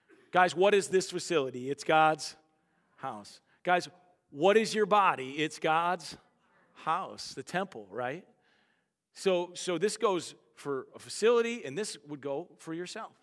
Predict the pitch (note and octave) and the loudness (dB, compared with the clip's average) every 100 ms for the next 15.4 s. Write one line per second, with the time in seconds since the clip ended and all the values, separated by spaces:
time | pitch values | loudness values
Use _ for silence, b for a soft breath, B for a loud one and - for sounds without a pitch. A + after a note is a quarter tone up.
0 | _ - C#3+ D3 E3 G3 - F3+ D#3 E3 | _ -16 -12 -8 -6 -8 -8 -12 -10 -10
1 | F#3+ D#3 D#3+ D3+ C#3+ D3 D3 C#3+ C#3 C3+ | -12 -10 -10 -4 -4 -6 -10 -8 -6 -6
2 | C3 A2 - B B B B E3 A3 B3 | -12 -16 -20 B B B B 2 4 2
3 | A#3 G#3 F3+ F3 D#3+ - D#3 D#3 - G#3 | 2 0 0 -2 -4 -6 -8 -6 -4 -4
4 | - D3+ D3+ C#3 C#3+ E3 F3 A3 A3 G3 | -4 -8 -8 -8 -8 -4 -2 0 0 2
5 | F#3+ F3+ F3 D#3+ D3 - A2 G#2 - - | 0 -2 -8 -10 -10 -12 -14 -16 -18 -12
6 | B2 C#3+ _ b b b - D3 F3+ A3+ | -10 -10 _ b b b -10 -4 -4 -2
7 | - G3+ G3 F3 E3+ D#3+ D#3+ E3+ D#3+ C#3 | 0 0 0 -2 0 -2 -4 -6 -6 -8
8 | B2 G#2 G2+ - b C#3+ E3+ G3 G#3+ F3+ | -10 -12 -16 -20 b -2 0 0 -4 -8
9 | D3+ D#3 F3 G3+ G3 F3+ F3+ F#3 E3 D#3+ | -6 -4 -4 -2 0 -2 -2 -6 -4 -2
10 | F3+ F3 F3 E3+ F3+ D#3+ C#3+ C#3 E3 F3+ | -2 -4 -8 -8 -8 -6 -8 -4 -4 -2
11 | F3+ D#3 F3+ F3+ E3+ E3+ E3+ F3 F3+ F3 | -4 -2 -2 -2 -8 -4 -4 -4 -6 -6
12 | D#3 C#3 D3+ D3+ D3+ E3 D#3+ E3 F#3+ F#3+ | -4 -2 -4 -4 -8 -10 -8 -8 -6 -6
13 | F#3+ F#3 C3+ D3 E3+ G#3 G3+ F3 E3+ D#3 | -8 -10 -10 -6 -6 -8 -8 -6 -6 -6
14 | D#3+ D3 F3 G#3+ B3 A3 F#3 F3+ F3+ E3+ | -8 -6 -4 -2 -4 -4 -4 -4 -4 -6
15 | D#3+ E3 E3+ | -6 -8 -6